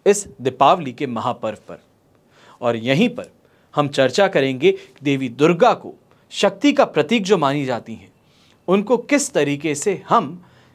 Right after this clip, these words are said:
खुश कर सकते हैं। धार्मिक ग्रंथों के अनुसार साल में चार नवरात्र आते हैं, दो गुप्त होती हैं और दो प्रचलित नवरात्रि मानी जाती हैं। अब ऐसे में वासंती नवरात्रि कहलाती हैं।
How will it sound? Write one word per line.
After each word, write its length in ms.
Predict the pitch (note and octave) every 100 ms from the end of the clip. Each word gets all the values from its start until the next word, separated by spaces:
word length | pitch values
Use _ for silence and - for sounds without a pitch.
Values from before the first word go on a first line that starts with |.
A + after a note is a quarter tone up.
| _
खुश 220 | - G3 F3+
कर 160 | C#3+
सकते 320 | A2+ A2+ -
हैं। 160 | E2 - _ _ _ _ _ _ _ - _ B2
धार्मिक 420 | C#3+ D#3 A#3+ C4 -
ग्रंथों 420 | C#3+ D#3+ D#3+ A#3 G#3
के 120 | E3+
अनुसार 460 | B2 A2+ A#2+ F3 - - -
साल 300 | - G#3+ A3
में 180 | C#3 G3 _ -
चार 220 | F3 D#3+
नवरात्र 420 | C3 A#2+ A2+ A#2+
आते 260 | G#2 G2 F2+
हैं, 120 | F2+ _ _ _ _ B2+
दो 160 | C#3+
गुप्त 280 | C#3+ G#3+ G#3+
होती 260 | F#3+ F#3+ G3
हैं 180 | F#3+ - - _
और 140 | C#3+ C3
दो 180 | A3 - - -
प्रचलित 400 | B2 - D#3 D#3 _ -
नवरात्रि 500 | D3+ C3 D3 C#3+ E3+
मानी 260 | D#3+ D3+ D3+
जाती 300 | D3+ C#3 C3+
हैं। 160 | C3+ _ _ _ _ _
अब 200 | D3 C#3 -
ऐसे 340 | D3 D3+ A3
में 140 | B2 - _ _ _ _ -
वासंती 440 | D3+ E3 C4 A#3 A3+
नवरात्रि 480 | B2+ B2 C3 C3+ C#3
कहलाती 480 | C#3+ C3+ C3 B2+ C#3
हैं। 160 | C3+